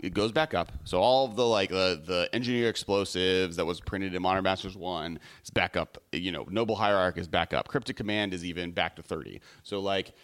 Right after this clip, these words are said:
you have these older cards that they've reprinted that are bouncing back, and then you have newer cards that are, uh, and cards that just have never been reprinted and, like, are now older and more scarce.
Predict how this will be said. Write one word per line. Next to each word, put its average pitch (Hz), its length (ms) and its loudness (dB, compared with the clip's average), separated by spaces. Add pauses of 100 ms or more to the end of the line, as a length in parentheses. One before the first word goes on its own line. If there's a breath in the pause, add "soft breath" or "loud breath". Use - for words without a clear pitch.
you 123 120 0
have 117 80 2
these 110 160 0
older 151 180 4
cards 117 260 2
that 101 120 -2
they've 95 160 0
reprinted 92 400 -2
that 90 100 2
are 87 60 2
bouncing 90 360 0
back, 82 400 -2
and 90 120 -4
then 87 100 0
you 85 60 -2
have 87 180 -2
newer 101 240 0
cards 87 800 0 (300 soft breath)
that - 180 0
are, 104 280 2
uh, 110 100 4 (100)
and 113 100 2
cards 151 240 2
that 147 60 2
just 120 160 -2
have 123 100 0
never 117 160 0
been 98 160 -2
reprinted - 580 -4
and, 104 200 -8
like, 92 200 -10
are 107 140 -8
now 113 300 -2
older 104 320 -2
and 90 100 -2
more 90 120 -2
scarce. - 420 -2